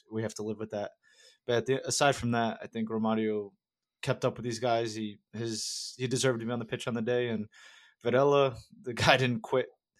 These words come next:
all game. That, like, he was all, he was all over. He, he laid his heart on the pitch, and Eustáquio, to me, was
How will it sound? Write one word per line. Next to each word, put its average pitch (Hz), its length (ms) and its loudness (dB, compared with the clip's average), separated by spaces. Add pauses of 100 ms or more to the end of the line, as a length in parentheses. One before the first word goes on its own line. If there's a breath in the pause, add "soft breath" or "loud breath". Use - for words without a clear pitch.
(340 soft breath)
all 120 220 8
game. 120 420 2 (240)
That, 117 240 -4
like, 127 200 -12
he 139 100 -4
was 123 140 2
all, 123 320 6
he 151 120 0
was 139 120 6
all 123 200 8
over. 104 220 -2
He, 110 300 -6
he 131 100 -4
laid 127 140 2
his 120 120 0
heart 127 160 4
on 117 60 0
the 117 80 -2
pitch, 120 280 -2
and 110 120 -2
Eustáquio, 139 480 2
to 120 100 -6
me, 120 220 -2
was 101 380 -8